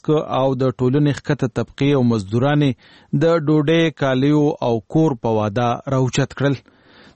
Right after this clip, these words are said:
د مشرقي پاکستان په بحران کې یو ځل بیا د فوزي اسټابلیشمنټ سره ملګری شو. په کال نولس سوه دوه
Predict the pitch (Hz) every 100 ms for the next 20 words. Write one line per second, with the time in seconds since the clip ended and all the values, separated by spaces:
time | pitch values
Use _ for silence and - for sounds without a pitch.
0 | 165 185 185 185 190 190 185 180 160 -
1 | 175 170 160 147 135 156 156 139 139 127
2 | 143 135 135 156 127 117 120 117 131 156
3 | 127 - 117 117 - 131 117 127 123 123
4 | 120 131 127 - 123 - _ _ _ 147
5 | 170 165 160 165 156 - 147 147 127 143